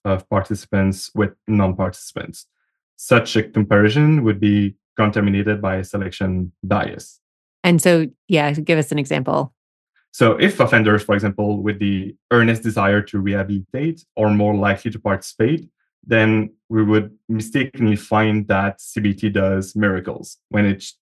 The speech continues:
Speaker 1: it doesn't. It, we're just comparing different groups of, with different characteristics. But another example could be in the other direction.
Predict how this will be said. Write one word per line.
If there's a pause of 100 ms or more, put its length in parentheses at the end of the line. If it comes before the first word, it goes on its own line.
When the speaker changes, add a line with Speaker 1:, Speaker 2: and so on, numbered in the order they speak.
(140)
Speaker 1:
it
doesn't. (180)
It,
we're
just
comparing (260)
different
groups
of, (160)
with
different
characteristics. (800)
But (560)
another
example
could
be (100)
in
the (160)
other
direction.